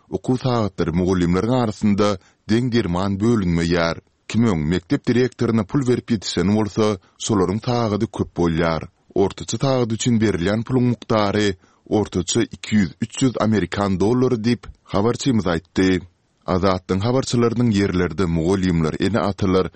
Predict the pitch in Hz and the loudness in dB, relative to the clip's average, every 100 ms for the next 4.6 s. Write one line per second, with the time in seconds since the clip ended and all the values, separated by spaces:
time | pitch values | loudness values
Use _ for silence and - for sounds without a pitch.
0 | _ - 107 95 - 92 - 92 110 113 | _ -2 0 0 -2 -4 -2 0 2 2
1 | 113 98 101 95 - - 90 95 92 87 | 2 2 0 0 -2 -2 0 2 0 0
2 | 95 85 - 78 95 113 117 110 95 90 | 0 -2 -2 -2 0 0 2 0 -2 -8
3 | _ 110 - 92 87 - 90 87 101 104 | _ -8 -4 -2 -2 -2 0 0 0 0
4 | 101 101 98 95 95 95 | 2 2 2 2 0 -2